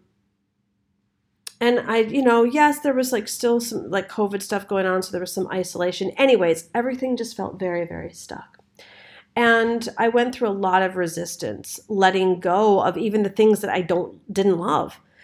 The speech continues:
You know, like, are you in that place, like, you don't even love the relationship you're in, but you, like, don't wanna end it? Or you don't love your job, but you don't wanna resign? You know, it's like,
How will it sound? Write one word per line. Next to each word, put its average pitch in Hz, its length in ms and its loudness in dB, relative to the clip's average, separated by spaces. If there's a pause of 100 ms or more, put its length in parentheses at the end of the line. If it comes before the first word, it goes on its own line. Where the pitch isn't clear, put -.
(160)
You 208 80 2
know, 208 60 6
like, 208 140 4
are 208 120 4
you 220 180 6
in 240 60 6
that 233 180 4
place, 220 240 4
like, 208 160 -2
you 208 80 4
don't 240 140 8
even 226 180 4
love 190 200 0
the 202 60 -4
relationship 190 680 0
you're 214 100 4
in, 214 140 4
but 190 160 -2
you, 180 120 2
like, 180 220 0 (320)
don't 185 260 6
wanna 175 220 2
end 151 320 -4
it? - 220 -10 (280)
Or 190 120 4
you 185 300 -2 (220)
don't 226 300 8
love 208 200 6
your 190 160 2
job, 175 540 6
but - 260 -2 (280)
you 214 140 6
don't 196 220 8
wanna 180 280 4
resign? 180 680 2
You 175 120 -4
know, 185 220 4
it's 190 160 -2
like, 180 300 0